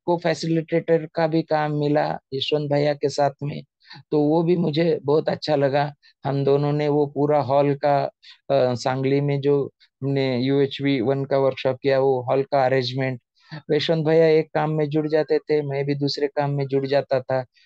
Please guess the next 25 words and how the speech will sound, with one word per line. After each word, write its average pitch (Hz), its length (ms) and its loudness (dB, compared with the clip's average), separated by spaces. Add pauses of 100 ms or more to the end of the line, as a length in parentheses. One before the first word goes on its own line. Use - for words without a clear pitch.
(160)
उस - 160 -16
काम 143 260 0
देख 143 220 0 (120)
के 156 120 2
हम 139 300 -2
लोग 139 260 0 (280)
करते 123 480 -4
थे। 110 260 -4 (320)
अ, 127 180 0
श्रीनिधि 143 680 0 (120)
गिंडी 139 360 -2
भैया 135 320 2
भी 139 140 -2
साथ 127 200 -2 (120)
में 110 120 -2
थे। 104 160 -6
अ, 160 1000 -4
तो 190 260 -2
ये 190 200 2
भी 202 140 2
मैं 196 200 2
काम 170 300 0
कर 165 200 0
रहा 156 160 2
हूँ। 147 280 -2